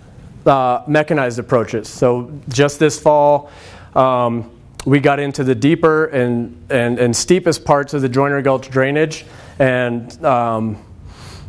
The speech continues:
I kind of walked the engineers through, the engineers from Pioneer Technical. Um,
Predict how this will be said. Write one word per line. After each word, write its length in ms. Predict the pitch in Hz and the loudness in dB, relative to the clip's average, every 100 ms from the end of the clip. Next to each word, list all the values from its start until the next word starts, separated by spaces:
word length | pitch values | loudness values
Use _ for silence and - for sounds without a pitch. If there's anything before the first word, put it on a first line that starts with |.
| - | -2
I 100 | 127 | -2
kind 200 | 131 143 | 0 -2
of 120 | 131 | -2
walked 260 | 117 139 160 | 0 0 2
the 120 | 160 | 0
engineers 460 | 156 147 147 151 143 | 0 2 2 0 0
through, 240 | 143 147 | 0 2
the 80 | 143 | 2
engineers 340 | 131 131 139 | 0 0 -2
from 120 | 135 131 | -2 -2
Pioneer 360 | 135 135 131 | 0 0 -2
Technical. 720 | 127 143 151 147 147 139 139 - | 0 -2 -2 0 2 0 -2 -4
Um, 540 | 135 123 120 117 117 | 0 0 0 -2 -4